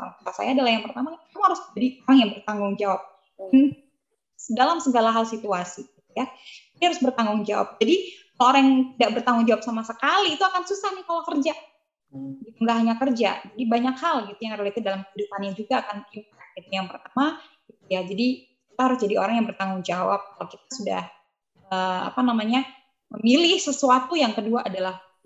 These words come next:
Speaker 1: we have to commit with that. Komitmen. Komitmen itu penting.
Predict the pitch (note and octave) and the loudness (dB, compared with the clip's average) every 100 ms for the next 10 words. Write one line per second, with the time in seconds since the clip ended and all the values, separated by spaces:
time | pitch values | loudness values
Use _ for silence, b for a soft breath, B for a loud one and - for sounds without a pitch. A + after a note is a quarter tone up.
0 | _ B3+ D4 E4+ - _ - F#3 G3 - | _ -6 -6 -6 -10 _ -10 -6 -4 -4
1 | - - - - _ _ _ _ _ _ | -8 -12 -14 -20 _ _ _ _ _ _
2 | _ _ _ _ _ _ C4+ D#4 A3 F3 | _ _ _ _ _ _ 2 2 0 -4
3 | - _ _ _ _ D#4 E4 F4 D#4+ F#4+ | -8 _ _ _ _ -2 0 -2 -4 0
4 | D#4 B3+ A3 - | 4 4 2 -6